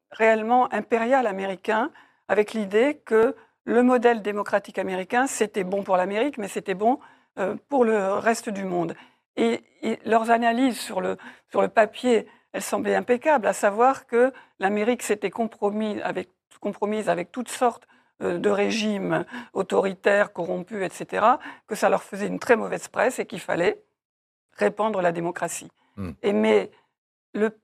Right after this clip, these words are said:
Speaker 1: la, le fait que ce modèle-là puisse s'appliquer en Irak montre qu'ils étaient dans un abîme d'ignorance sur ce qu'était ce pays, et ils ont très rapidement atteint des buts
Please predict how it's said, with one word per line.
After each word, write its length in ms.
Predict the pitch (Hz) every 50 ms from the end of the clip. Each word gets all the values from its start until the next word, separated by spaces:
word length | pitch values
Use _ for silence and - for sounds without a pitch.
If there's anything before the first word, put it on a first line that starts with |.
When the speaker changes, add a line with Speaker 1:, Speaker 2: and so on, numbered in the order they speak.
| _ _ _ _
Speaker 1:
la, 480 | - 208 214 202 196 185 180 180 185 - _ _ _ _ -
le 80 | 240 214
fait 320 | - - 277 254 254 -
que 100 | - 202
ce 200 | - - - -
modèle-là 880 | - 269 247 247 214 202 220 220 202 196 196 208 208 208 196 190 - _ _ _ _ _ _ _ _ _ _
puisse 200 | - 269 277 262 -
s'appliquer 840 | - - 208 208 - - 214 190 - - 220 202 196 185 190 - _ _ _ -
en 160 | 185 196 202
Irak 580 | 202 196 190 190 202 240 320 - - - - _ _ _ _ _ _ _ _ _ _ _ _ _ _ _ _ _ _ _ _ _ _ _ _ _ _ _ -
montre 420 | 202 214 269 359 359 311 285 - -
qu'ils 180 | - 233 202
étaient 180 | 220 214 269 247
dans 240 | 208 214 208 208 214
un 100 | 208 202
abîme 640 | 202 202 196 190 214 233 294 320 339 302 233 214 190
d'ignorance 800 | 180 202 196 196 196 196 190 - - 240 269 294 294 - - - _ _ _ _ _ _
sur 300 | - - - 262 277 -
ce 140 | - - 233
qu'était 400 | 208 - 220 208 208 - 233 226
ce 160 | 220 - -
pays, 460 | 190 - - 208 185 196 226 285 330 339 - - _ _ _ _ -
et 120 | 180 208
ils 160 | 208 202 196
ont 80 | 208 196
très 180 | - - 294 294
rapidement 640 | 269 254 254 - 208 190 196 196 214 262 294 311 - _ _ _ _ _ _ -
atteint 300 | 196 196 - - 240 233
des 180 | 196 196 196
buts 300 | 185 180 214 262 277 269